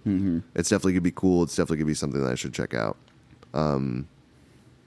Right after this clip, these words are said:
Speaker 2: she moved on to TikTok
Speaker 1: Okay.
Speaker 2: after the pandemic. Um,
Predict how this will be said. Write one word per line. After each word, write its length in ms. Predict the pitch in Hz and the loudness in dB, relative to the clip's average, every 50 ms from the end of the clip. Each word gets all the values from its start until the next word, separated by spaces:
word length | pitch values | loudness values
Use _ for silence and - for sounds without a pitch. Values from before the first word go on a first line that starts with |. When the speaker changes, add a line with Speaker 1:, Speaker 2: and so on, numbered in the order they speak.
| _ _ - _ - - - - - - _ | _ _ -20 _ -20 -20 -20 -20 -20 -20 _
Speaker 2:
she 480 | - - - - 113 110 110 110 107 107 | -10 -6 -2 2 4 4 6 6 4 4
moved 280 | 90 95 104 101 87 104 | 4 4 2 4 4 4
on 220 | 92 92 95 87 | 4 4 2 0
to 280 | - - 92 85 80 78 | 0 2 2 2 2 2
TikTok 640 | - - - - - - 98 80 71 69 78 - - - - - _ _ _ _ _ _ - | 0 0 -2 -2 -2 0 0 0 2 2 0 -2 -4 -10 -20 -20 _ _ _ _ _ _ -4
Speaker 1:
Okay. 200 | - - 110 90 | -4 -2 -2 0
Speaker 2:
after 240 | 82 87 - - 82 | 0 0 0 0 0
the 100 | 80 78 | -2 0
pandemic. 720 | 90 92 80 80 76 78 76 78 80 78 78 - - - - - _ _ _ - - _ _ - - _ _ _ - | 0 0 0 0 0 0 0 2 2 0 0 -2 -6 -20 -20 -20 _ _ _ -20 -20 _ _ -20 -20 _ _ _ -6
Um, 580 | - 76 78 76 71 71 67 64 64 58 53 | -2 0 0 2 0 0 0 -2 -4 -6 -8